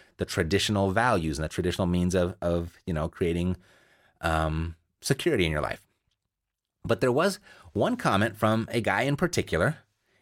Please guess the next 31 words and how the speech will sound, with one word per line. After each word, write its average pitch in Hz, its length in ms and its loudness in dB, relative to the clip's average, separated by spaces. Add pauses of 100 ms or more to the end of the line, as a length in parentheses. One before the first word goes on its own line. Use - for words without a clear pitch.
and 113 120 2
he 117 80 4
wrote 170 200 0
something 180 260 2
to 156 100 2
the 135 80 2
effect 127 440 -2
of, 107 340 2 (640)
um, 92 420 0 (380)
I'm 101 220 0
paraphrasing 82 520 0
here, 85 100 2
I'll 82 100 2
just 80 140 -2
make 85 120 -2
it 69 60 -4
real 76 80 0
short. - 260 0 (260)
He 123 80 0
said, 120 140 2
"No 139 180 2
thanks. - 520 -4 (500)
Why 113 180 2
would 185 100 2
I 180 60 2
want 156 160 4
to 113 60 4
base 127 340 0
my 113 140 2
entire 131 460 0
life 110 480 0